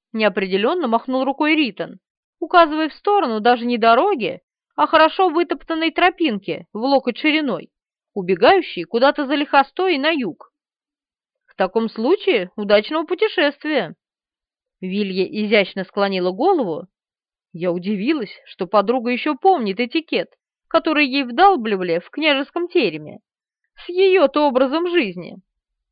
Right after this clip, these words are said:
и вежливо улыбнулась. "Поскольку наш путь лежит на север,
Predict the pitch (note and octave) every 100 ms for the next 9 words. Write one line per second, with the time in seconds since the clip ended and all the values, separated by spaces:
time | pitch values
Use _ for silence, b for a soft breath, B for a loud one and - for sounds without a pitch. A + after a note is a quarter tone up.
0 | _ _ F#3 E3+ D#4 F#4 E4 F4 F#4 A4+
1 | D4+ G3+ E3 E3+ _ _ _ _ _ _
2 | _ _ _ F#3+ - A#3 G#3+ A3+ A3 -
3 | A#3+ A3+ A3 G#3 G3 G3+ G3 - F#4 D#4
4 | D#3+